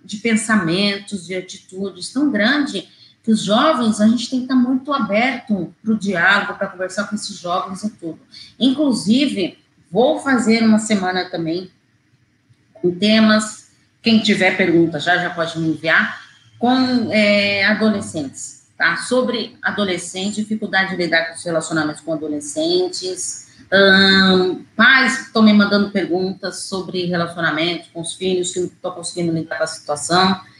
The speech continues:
Então, é fundamental vocês enviarem isso pra mim, pra eu poder ajudar um pouquinho vocês, tá? Então, a pessoa, ela já cresceu com tudo isso, e aí fica bem complicado de lidar mesmo com isso,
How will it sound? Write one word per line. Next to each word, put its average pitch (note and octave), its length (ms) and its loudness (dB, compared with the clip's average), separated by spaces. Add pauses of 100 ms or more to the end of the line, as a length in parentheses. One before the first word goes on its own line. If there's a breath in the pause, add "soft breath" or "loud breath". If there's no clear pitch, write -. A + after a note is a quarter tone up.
(220 loud breath)
Então, F#3+ 220 2
é G#3+ 40 4
fundamental A#3 760 4
vocês A3+ 680 -2 (220)
enviarem B3 520 4
isso - 140 -2
pra G#3+ 120 4
mim, G3+ 160 4
pra G3+ 140 -4
eu G#3 40 -8
poder G#3+ 240 2
ajudar G#3 300 0
um G3 60 -6
pouquinho G3 320 -6
vocês, - 640 -10 (220)
tá? E3+ 260 0 (200 loud breath)
Então, F#3 220 4
a A3+ 60 -2
pessoa, A3+ 300 4
ela G#3+ 140 6
já C#4 260 2
cresceu B3+ 720 0
com A3+ 180 2
tudo D4 380 -4
isso, C4 680 -4
e C#4 120 0
aí G#3+ 220 2
fica - 160 -4
bem B3+ 240 0
complicado A3 680 0
de G#3+ 100 4
lidar G3+ 320 2
mesmo G3+ 300 -4
com A3 180 -2
isso, - 380 -6